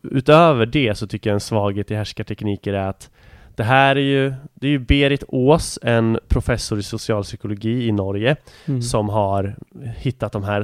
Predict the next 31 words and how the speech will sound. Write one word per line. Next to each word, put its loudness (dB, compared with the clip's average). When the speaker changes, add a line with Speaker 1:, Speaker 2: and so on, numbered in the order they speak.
Speaker 1:
sakerna, -2
eller -6
som -6
har -2
myntat -2
de -6
här -6
begreppen -6
i -2
stort -4
sett. -4
Eller 4
i, -8
så -2
här 6
är 0
det. -4
Ing-, 6
Ingjald 6
Nissen 2
myntade 0
begreppet -2
och -6
la 2
upp -2
nio 4
stycken, -2
eh, 0
härskartekniker, -2
men 2
de 2